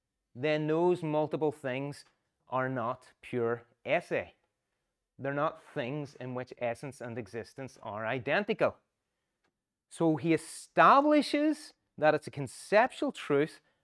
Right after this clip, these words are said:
about pure existence itself that it must be one and unique. And we don't even know if it exists yet. It's just a conceptual truth.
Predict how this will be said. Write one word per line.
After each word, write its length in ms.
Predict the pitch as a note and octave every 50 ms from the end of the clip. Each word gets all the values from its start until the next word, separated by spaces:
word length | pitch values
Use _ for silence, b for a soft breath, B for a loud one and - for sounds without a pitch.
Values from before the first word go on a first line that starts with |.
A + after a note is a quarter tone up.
| _ -
about 260 | - A#2+ D3 C#3 -
pure 260 | - - F3 F3 G3
existence 600 | A3 F#3+ - F3 E3+ D#3+ - - E3 C#3 - -
itself 640 | D3+ - - - - - B2+ A#2+ B2+ C#3 - - - _ _ _ _ _ - -
that 100 | C3+ C3
it 100 | - B2+
must 220 | B2+ B2 - -
be 140 | - B2+ A#2+
one 260 | A2+ A2+ G#2+ A2 A2+
and 140 | A#2 A#2 A#2+
unique. 420 | C3 C#3 E3+ G3 D#3+ - - _ _ _ _ -
And 80 | A#2+
we 60 | B2 B2
don't 180 | F3 G3 -
even 180 | F#3 D#3 D#3 D#3
know 140 | D#3+ E3+ F3
if 100 | - E3
it 80 | C3+
exists 420 | C3 A2 A#2 G#3 A3 - - - C#3
yet. 140 | A2 G2 -
It's 160 | G#2+ - -
just 200 | - D3+ - -
a 40 | C#3
conceptual 580 | - C3 - - - G3 G#3 - - - -
truth. 220 | - - C3 A2+